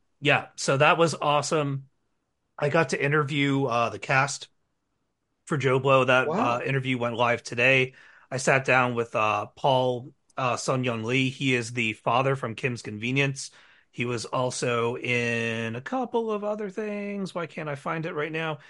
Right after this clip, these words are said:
Speaker 1: Anyway, uh, Daniel Dae Kim was also a part of that. And then the
Speaker 2: Wow.
Speaker 1: four kids that play, uh, Aang and Sokka and Katara and, uh, Prince Zuko. Uh, just fabulous, fabulous people. Got to ask them some really awesome questions. And, uh, I usually don't watch my interviews after they go live.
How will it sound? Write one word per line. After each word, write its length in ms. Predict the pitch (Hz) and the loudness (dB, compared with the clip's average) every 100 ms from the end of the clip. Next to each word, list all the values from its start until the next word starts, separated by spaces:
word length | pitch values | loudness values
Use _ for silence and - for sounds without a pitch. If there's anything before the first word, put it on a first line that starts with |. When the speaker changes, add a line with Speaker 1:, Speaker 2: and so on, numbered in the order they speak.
| - - | -20 0
Speaker 1:
Anyway, 420 | 180 160 131 127 | 4 6 8 8
uh, 260 | 143 143 135 | 6 6 6
Daniel 340 | 151 170 180 | 4 2 2
Dae 140 | 143 120 | 0 -2
Kim 380 | - 170 170 | 0 0 2
was 160 | 170 156 | 0 0
also 320 | 156 151 160 | 0 0 -2
a 40 | 143 | 0
part 240 | 160 151 | 0 0
of 80 | 131 | 2
that. 220 | 135 135 | 2 2
And 140 | 139 143 | 0 -2
then 120 | 135 | 0
the 80 | 180 | 2
Speaker 2:
Wow. 0 | |
Speaker 1:
four 260 | 247 131 | 2 0
kids 480 | - 135 120 113 - - - - _ | 2 2 0 -4 -16 -20 -20 -20 _
that 240 | 160 131 - | 2 2 2
play, 340 | 131 117 117 | 2 4 4
uh, 340 | 113 113 113 117 - | 2 2 0 -2 0
Aang 300 | 135 131 127 | 0 0 -2
and 120 | 107 | -4
Sokka 460 | - 117 107 120 113 | 0 0 0 -2 -4
and 60 | 95 | -6
Katara 640 | - 123 113 107 101 87 | -6 -2 -2 -2 -4 -4
and, 320 | - 104 104 104 | -6 -8 -8 -8
uh, 240 | 98 95 | -8 -8
Prince 340 | - 117 104 117 | -8 -8 -8 -8
Zuko. 480 | 104 127 110 110 - - - _ _ | -6 -4 -4 -4 -10 -20 -20 _ _
Uh, 260 | - 117 113 | -2 -2 0
just 400 | 104 214 - - | 4 4 4 -12
fabulous, 680 | - - 143 139 135 123 - | -6 2 4 4 0 -2 -2
fabulous 480 | 127 117 113 101 - | -2 -2 -4 -6 -8
people. 640 | 123 110 117 107 107 98 - _ _ | -10 -8 -4 -2 -4 -6 -16 _ _
Got 180 | 160 147 | 0 2
to 60 | 139 | 2
ask 200 | 127 - | 2 0
them 120 | 123 | -6
some 260 | 127 113 | -6 -6
really 320 | 127 131 127 123 | -2 2 2 0
awesome 400 | 117 110 - 101 | -2 -4 -8 -10
questions. 800 | - 113 - 117 104 101 104 | -6 -6 -6 -6 -8 -10 -14
And, 360 | - 120 110 107 | -10 -10 -8 -6
uh, 240 | 104 104 - | -6 -4 0
I 100 | 165 | 4
usually 340 | 220 170 156 | 4 4 2
don't 260 | 127 131 110 | 0 -2 -2
watch 360 | 110 135 - | 0 0 0
my 140 | 139 143 | -2 0
interviews 500 | 147 156 139 147 143 | 0 0 0 -2 -2
after 260 | 143 139 139 | -2 -4 -4
they 140 | 135 | -2
go 160 | 135 131 | -2 0
live. 400 | 135 143 139 | 2 2 0